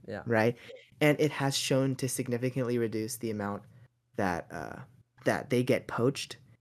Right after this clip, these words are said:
Speaker 2: But, yeah, and I think that also just more information, as more data comes out, it easier to fight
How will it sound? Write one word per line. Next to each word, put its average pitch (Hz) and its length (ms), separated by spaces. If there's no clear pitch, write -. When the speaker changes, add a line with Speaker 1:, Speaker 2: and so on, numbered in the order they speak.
Speaker 2:
But, 101 260
yeah, 110 300
and 120 120
I 120 60
think 139 280
that 127 100
also 120 560
just 120 280
more 127 640
information, 123 640
as 120 180
more 143 460
data 143 300
comes 135 300
out, 143 280
it 151 260
easier 170 400
to 156 240
fight 143 560